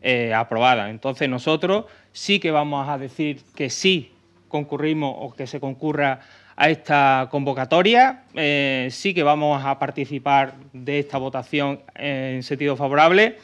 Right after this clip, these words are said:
Lo que sí, una vez más, volvemos a mostrar nuestra disconformidad en la manera que se ha hecho,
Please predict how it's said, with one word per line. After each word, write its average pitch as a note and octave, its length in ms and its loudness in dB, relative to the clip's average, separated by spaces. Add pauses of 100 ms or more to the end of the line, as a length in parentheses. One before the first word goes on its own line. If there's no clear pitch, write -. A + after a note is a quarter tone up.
(400)
Lo C#3+ 140 -2
que C#3+ 120 -6
sí, F#3+ 440 0
una E3+ 200 -4
vez D3+ 140 -2
más, F3+ 320 4
volvemos D3+ 500 0
a C#3+ 200 0
mostrar C3 420 -2
nuestra C#3+ 340 -6
disconformidad C#3 1000 -2
en C#3 120 -10
la B2+ 80 -6
manera C3+ 320 -6
que C3+ 120 -10
se - 140 -12
ha C3+ 100 -2
hecho, G#3+ 500 -2